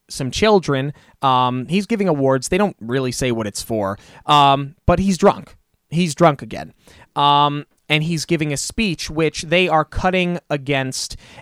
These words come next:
a nineteen sixty-one version of the Sherman Brothers singing, uh, Fidelity Fiduciary Bank.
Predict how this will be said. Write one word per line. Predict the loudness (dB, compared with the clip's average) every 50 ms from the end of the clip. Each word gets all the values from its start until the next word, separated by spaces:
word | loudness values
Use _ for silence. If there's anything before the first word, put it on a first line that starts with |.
| _ _ _ 0
a | 2 2 2 2 0 -2 -4
nineteen | -6 -2 -2 -2 -2 -4 -4 -6 -4 -4 -4
sixty-one | -4 -6 -8 -8 -10 -8 -8 -6 -4 -4 -4 -4 -4
version | 0 0 0 0 0 -2 -4 -4
of | -4 -4 -6
the | -8 -8
Sherman | -6 -4 0 0 2 2 0 -2
Brothers | 0 0 0 2 2 0 0 -2 -4 -6 -8 -12 -16 _ _ _ _ _
singing, | -10 -6 -2 0 0 0 0 -2 -4 -6 -8 -10 _ _ _ _ _ _ -2
uh, | 0 0 0 0
Fidelity | -2 _ -6 -4 0 2 2 2 2 2 2 0 0 -2 -4 _
Fiduciary | -6 -8 -6 -4 -2 -2 -2 -2 -4 -4 -2 -2 0 -2 -2 -4 -6 -8 -10 -14
Bank. | -10 -4 0 0 0 0 -2 -6 -12